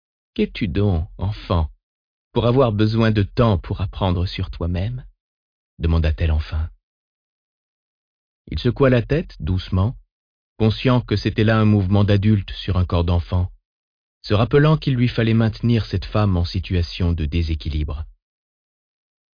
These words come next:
D'abord, dit-il, je ne suis pas un enfant. » Oh, oui, il toucha sa poitrine.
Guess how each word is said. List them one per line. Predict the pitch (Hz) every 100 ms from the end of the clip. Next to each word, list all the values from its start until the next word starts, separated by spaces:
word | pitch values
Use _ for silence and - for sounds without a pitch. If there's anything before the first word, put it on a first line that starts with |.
| _ _ _
D'abord, | - 117 131 156 - _ -
dit-il, | 80 - 110 107 - _ -
je | 117
ne |
suis | 123 131
pas | 117 107
un | 98
enfant. » | 87 82 76 - _ _ _ _ _ _ _ _ -
Oh, | 104 101 - _ _ _ _ -
oui, | 110 87 - _ _ _ _
il | - 80
toucha | 90 98
sa | 90 85
poitrine. | 82 - 82 80